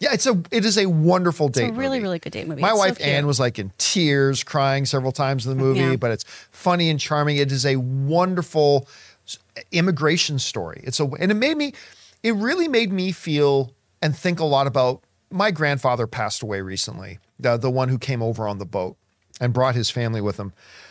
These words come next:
Speaker 1: It made me feel, think a lot about my grandfather and why he left Italy and, and my dad and why he left Italy. And, and it just, it was just a very emotionally resonant mov-, uh, movie that was also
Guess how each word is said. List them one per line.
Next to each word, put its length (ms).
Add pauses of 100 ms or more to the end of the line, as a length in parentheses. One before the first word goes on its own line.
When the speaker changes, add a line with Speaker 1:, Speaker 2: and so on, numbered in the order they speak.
(120)
Speaker 1:
It 100
made 140
me 120
feel, 320
think 200
a 60
lot 240
about 180
my 220
grandfather 800
and 260 (280)
why 340
he 260
left 340
Italy 540
and, 200
and 340
my 160
dad 500
and 160
why 160
he 220
left 280
Italy. 460
And, 160 (600)
and 200
it 140
just, 320 (400)
it 80
was 180
just 240
a 40
very 340
emotionally 640
resonant 520
mov-, 360
uh, 120
movie 340
that 140
was 160
also 480